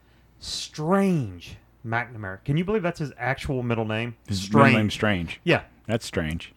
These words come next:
Speaker 1: Hmm. Is it?
Speaker 2: Or weird.
Speaker 1: Hmm. Right.
Speaker 2: That was his
Speaker 1: Now,
Speaker 2: brother's middle name.
Speaker 1: if anybody remembers <coughs> Robert McNamara, we actually talked about him in the J F K episode.
Speaker 2: Right.
Speaker 1: Because he was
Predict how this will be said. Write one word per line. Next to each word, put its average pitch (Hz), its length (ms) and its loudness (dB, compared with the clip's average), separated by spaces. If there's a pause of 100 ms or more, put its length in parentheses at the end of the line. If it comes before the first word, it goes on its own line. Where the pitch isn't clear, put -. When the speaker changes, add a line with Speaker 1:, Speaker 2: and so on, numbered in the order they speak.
Speaker 1:
Hmm. 139 160 -2 (200)
Is 127 220 0
it? 156 120 -4 (340)
Speaker 2:
Or 101 140 2
weird. 87 400 -4 (340)
Speaker 1:
Hmm. 117 40 -6
Right. 92 160 0 (200)
Speaker 2:
That 104 100 4
was 101 120 8
his 151 60 2
Speaker 1:
Now, 160 140 6
Speaker 2:
brother's 107 320 8
middle 85 220 0
name. 78 260 -8
Speaker 1:
if 160 200 -2
anybody 240 380 2
remembers 151 520 6
<coughs> 110 80 2
Robert 131 400 4
McNamara, 135 520 0
we 127 120 2
actually 143 240 -2
talked 113 260 -4
about 120 180 0
him 131 160 0
in 117 80 -2
the 98 60 -4
J 104 200 -2
F 107 120 -2
K 110 160 -2
episode. 135 600 -2
Speaker 2:
Right. 139 280 4 (380)
Speaker 1:
Because 123 360 4
he 175 140 2
was 180 220 2